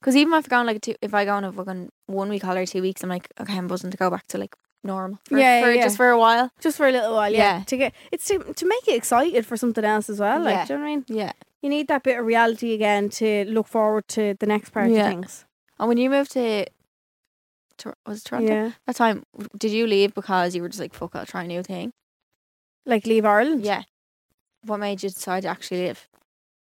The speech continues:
Speaker 2: Yeah, I think that's what it was.
Speaker 1: Just fuck it, like.
Speaker 2: Yeah. What else were we doing?
Speaker 1: Yeah.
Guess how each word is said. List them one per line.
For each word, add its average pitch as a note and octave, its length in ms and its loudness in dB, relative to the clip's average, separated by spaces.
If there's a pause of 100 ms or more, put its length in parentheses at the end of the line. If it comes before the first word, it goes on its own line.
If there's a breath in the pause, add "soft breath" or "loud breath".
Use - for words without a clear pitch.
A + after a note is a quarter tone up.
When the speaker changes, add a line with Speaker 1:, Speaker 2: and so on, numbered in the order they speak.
(380)
Speaker 2:
Yeah, C#4+ 160 2
I D4+ 80 0
think D#4 160 -4
that's C4 180 -6
what D#4 80 -4
it D4 80 -8
was. C#4 220 -2
Speaker 1:
Just - 280 -4
fuck - 220 -4
it, A3 120 -2
like. - 240 -4 (120)
Speaker 2:
Yeah. C#4+ 320 -4
What D4 160 0
else C4 220 0
were D4+ 120 2
we D4 120 0
doing? C#4 260 0 (140)
Speaker 1:
Yeah. F#3+ 220 2